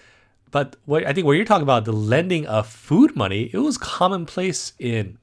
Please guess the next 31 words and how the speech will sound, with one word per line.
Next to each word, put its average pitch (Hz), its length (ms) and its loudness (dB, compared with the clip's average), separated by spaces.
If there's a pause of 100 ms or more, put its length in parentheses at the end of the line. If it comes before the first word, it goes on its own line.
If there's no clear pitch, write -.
Middle 120 420 -2
Eastern 170 540 -2
civilizations 151 800 -2
as 117 260 -4
early 208 360 2
as 104 120 -2
five 175 380 -4
thousand 165 440 -4
B 143 160 -2
C. 175 440 -4 (680)
The - 120 -8
argument 151 680 2
that, 120 320 2 (120)
uh, 110 320 0
acquired 151 680 0
seeds 165 500 -4
and 120 100 -6
animals 131 480 -2
could 101 280 -6
reproduce 165 500 0
themselves 92 560 -8 (280)
was 110 280 -4
used 160 440 4
actually 95 360 -8
to 92 120 -14
justify 107 720 -4
interest. 208 500 -10 (640)
But 110 220 -2
there 143 240 4
was 143 300 2
also, 139 680 0